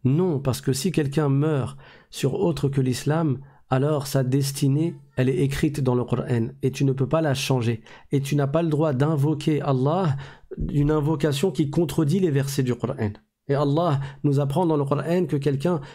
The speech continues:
qui meurt sans avoir cru en Allah et en son messager, euh, il est voué, euh, au châtiment, étant donné qu'il a délaissé le plus grand devoir qui lui incombait. Et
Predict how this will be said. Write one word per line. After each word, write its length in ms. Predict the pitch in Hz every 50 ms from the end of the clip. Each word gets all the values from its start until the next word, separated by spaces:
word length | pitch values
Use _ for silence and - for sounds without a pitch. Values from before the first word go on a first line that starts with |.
| - -
qui 160 | - - 147
meurt 260 | 139 151 160 151 131
sans 240 | 139 - 185 180 156
avoir 240 | 160 147 151 147 139
cru 160 | - - 170
en 160 | 156 - -
Allah 340 | - 170 151 160 160 139 135 139
et 80 | 143 151
en 120 | 143 135
son 200 | 135 - 147 143
messager, 640 | 139 139 143 139 139 139 131 120 127 175 196 190 - - - - - _ -
euh, 320 | - - - - - - -
il 140 | - 156 143
est 80 | 151 143
voué, 480 | 123 127 147 165 165 190 208 202 - - - - - _ -
euh, 160 | 143 143 -
au 120 | - 160 143
châtiment, 640 | 139 - 156 143 139 - 151 147 175 208 226 220 220 - - - _
étant 260 | 165 143 147 160 147
donné 280 | 143 156 175 214 220 214
qu'il 160 | 170 156 156
a 60 | 147
délaissé 440 | 135 147 156 156 156 139 - 208 202
le 100 | 170 139
plus 140 | 143 147 139
grand 280 | 139 131 156 185 190
devoir 480 | 156 170 165 143 143 175 214 196 - -
qui 120 | - 151
lui 160 | 147 147 156
incombait. 500 | - 143 143 139 139 143 135 120 123 107 - - - - - - - - - -
Et 320 | 151 143 143 139 139